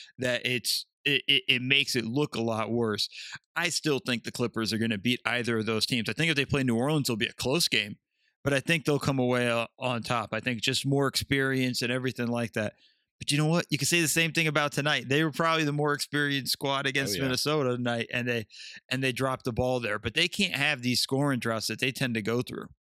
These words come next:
Speaker 2: Okay, Minnesota, they faced the Memphis Grizzlies in the first round.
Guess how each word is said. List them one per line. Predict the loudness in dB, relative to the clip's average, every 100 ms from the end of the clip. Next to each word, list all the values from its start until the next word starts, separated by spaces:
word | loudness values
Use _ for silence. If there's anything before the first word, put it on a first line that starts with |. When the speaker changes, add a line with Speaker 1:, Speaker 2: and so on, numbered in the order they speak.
| _ _ _ _ _ _ -14
Speaker 2:
Okay, | -6 -4
Minnesota, | -2 0 2 4 4 4 2 -2 -6
they | -4
faced | 0 2 4 4 0 0
the |
Memphis | 0 2 0 0
Grizzlies | 2 2 2 -2 -4 -8 -8
in | -4 -2
the | -2
first | -2 -2 0
round. | -2 -2 -6 -8